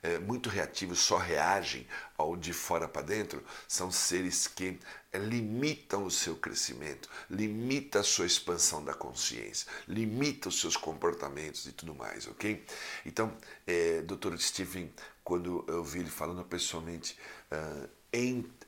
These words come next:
desta forma, entre a ação e entre a reação, entre a ação e entre a reação, há um espaço de tempo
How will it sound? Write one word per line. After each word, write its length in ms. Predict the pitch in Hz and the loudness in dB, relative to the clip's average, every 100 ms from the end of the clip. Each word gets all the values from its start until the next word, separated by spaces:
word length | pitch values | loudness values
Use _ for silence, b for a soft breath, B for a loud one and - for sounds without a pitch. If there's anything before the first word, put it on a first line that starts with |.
| - 95 | -10 0
desta 360 | 104 104 87 | 2 4 2
forma, 580 | - - 85 78 76 69 B B _ - | 0 4 4 4 -2 -6 B B _ 2
entre 560 | 135 156 151 - 110 104 | 4 4 0 0 4 6
a 200 | 98 82 | 4 2
ação 640 | - - - 101 98 85 73 60 - _ _ - B B B B - | 2 2 6 6 4 -2 -8 -16 -20 _ _ -20 B B B B -6
e 360 | 104 98 107 117 | -2 2 4 4
entre 320 | 117 90 80 | 4 0 -2
a 60 | 76 | 0
reação, 640 | 85 71 - - 92 85 - | 0 2 2 2 0 -2 -4
entre 380 | 117 123 - 98 | -4 -4 -4 -2
a 100 | 78 | -2
ação 420 | 73 - 90 85 | -2 -2 0 0
e 180 | 82 92 | -2 -2
entre 280 | 101 90 65 | -2 -4 -4
a 40 | |
reação, 560 | 73 80 - - 104 - B B B | -2 -2 -2 0 0 -2 B B B
há 200 | - 101 | 4 4
um 160 | 110 104 | 4 4
espaço 760 | - - - 87 87 - 82 | 4 6 6 6 6 0 0
de 120 | 82 | -4
tempo 640 | 78 - 82 87 71 - | -6 -2 0 0 -4 -10